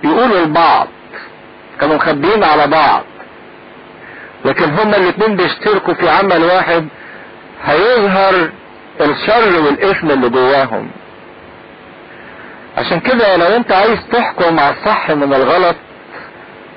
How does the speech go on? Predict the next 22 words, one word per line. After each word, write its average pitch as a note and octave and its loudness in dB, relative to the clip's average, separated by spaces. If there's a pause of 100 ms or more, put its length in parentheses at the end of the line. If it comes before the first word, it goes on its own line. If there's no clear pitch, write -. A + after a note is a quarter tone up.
(560)
شوف F#3 0
الموضوع D#3+ 2
ده E3+ 2 (120)
تحب D#3+ -2
تعلنه D#3 0
في - -4
النور E3 0 (1600)
وتظهره D3+ 0
في - -2
النور، F3 0 (460)
ولا D#3 0
الموضوع E3 2
ده F#3 2
بتخجل D#3 -2
منه؟ C#3+ 0 (920)
بس C3 -2
تحب C4+ 0
تظهره A#3+ 2
في A3+ 0
النور B3 2
مش F3+ 0
ببجاحة E3 0